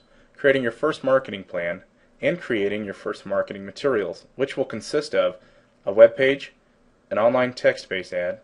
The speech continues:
an online print ad, and either a podcast or a video ad or a vodcast.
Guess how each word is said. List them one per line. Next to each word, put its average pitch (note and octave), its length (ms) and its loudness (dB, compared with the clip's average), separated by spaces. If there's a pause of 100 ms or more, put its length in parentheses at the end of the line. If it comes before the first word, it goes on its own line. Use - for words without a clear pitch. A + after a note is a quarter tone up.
(160)
an G#2+ 80 -6
online A2+ 380 2
print F#3+ 320 0
ad, F2 320 -6 (580)
and A2 220 0
either A2 320 8
a G2 80 8
podcast A#2 720 6
or G2 220 -2
a G2 100 0
video F2+ 460 -6
ad E2+ 160 -4
or E2+ 100 -6
a E2+ 60 -4
vodcast. - 760 -8